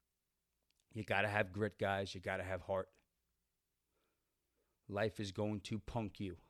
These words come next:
Life is going to punch you in the face. And what are you gonna do when it does? Tip number six. We got two left. Tip number six,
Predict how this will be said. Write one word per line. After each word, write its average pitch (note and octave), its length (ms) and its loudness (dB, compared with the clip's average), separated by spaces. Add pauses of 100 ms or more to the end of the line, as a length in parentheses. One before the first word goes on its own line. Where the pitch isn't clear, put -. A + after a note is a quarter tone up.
Life G2+ 320 -2
is G#2 100 -4
going G#2 220 -2
to G#2 120 -6
punch - 440 -6
you G2+ 120 -4
in G2+ 80 -2
the G#2 80 -2
face. - 460 -6 (500)
And F#2+ 200 -8
what G#2+ 160 2
are G#2 40 2
you G2+ 160 2
gonna G2+ 180 0
do F#2+ 200 -4
when F#2 160 -6
it F2 80 -10
does? D2+ 320 -10 (3000)
Tip - 200 2
number B2+ 200 4
six. - 380 2
We A#2 80 -2
got A2+ 180 8
two C#3+ 160 4
left. B2 400 6 (840)
Tip C#3+ 180 2
number C3 220 4
six, - 540 4